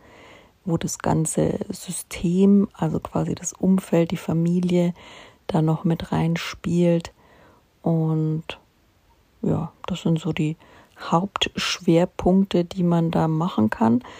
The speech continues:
an Therapie, um sich da eben aus dieser Krise heraus zu manövrieren. All das wird eben von der Kasse bezahlt, wie ihr vielleicht wisst. Und all das kann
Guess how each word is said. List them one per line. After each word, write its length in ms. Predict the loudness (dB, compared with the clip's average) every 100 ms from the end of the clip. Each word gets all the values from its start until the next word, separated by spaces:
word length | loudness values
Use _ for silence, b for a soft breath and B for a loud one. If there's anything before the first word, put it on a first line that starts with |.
| B B B
an 240 | 0 0
Therapie, 800 | 0 -2 0 -4 -4 -2 2 2 2
um 160 | 0
sich 220 | 2 -2 -2
da 140 | -4 -2
eben 320 | -2 0 0 B B B -8
aus 100 | -4
dieser 280 | -2 -2 -2
Krise 420 | -2 -6 -2 0
heraus 560 | 0 0 0 2 0 -4
zu 160 | -2
manövrieren. 880 | 0 0 0 -4 -8 -2 4 4 2 B B B
All 220 | 0 2 2
das 400 | 2 0 -4 -6
wird 340 | -2 -2 0 -4
eben 180 | -2
von 140 | -2 -2
der 140 | -2
Kasse 320 | -2 -4 -4
bezahlt, 580 | -8 -12 -6 -2 -2 0
wie 60 | 0
ihr 100 | 0
vielleicht 520 | 0 0 0 -2 -2
wisst. 280 | -2 -2 -12 B B B B B
Und 400 | 0 4 4 2 -2
all 320 | 2 4 4
das 480 | 2 0 0 0 -4 -6
kann 340 | 0 2 2